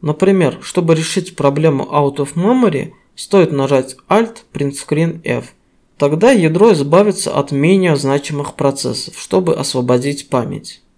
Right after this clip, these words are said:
В описании я дам ссылку на клавишу sysrq. Итак,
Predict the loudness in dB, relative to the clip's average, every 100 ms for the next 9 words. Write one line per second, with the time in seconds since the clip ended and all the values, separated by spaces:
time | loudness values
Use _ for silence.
0 | _ _ _ -4 -2 0 -2 0 2 2
1 | 0 2 2 2 2 0 -2 -2 -2 -4
2 | -4 0 2 2 -2 -6 -10 -8 -4 -4
3 | -6 -10 -14 -14 -16 _ _ _ _ _
4 | _ _ _ _ _ -8 -2 -2 -2 -8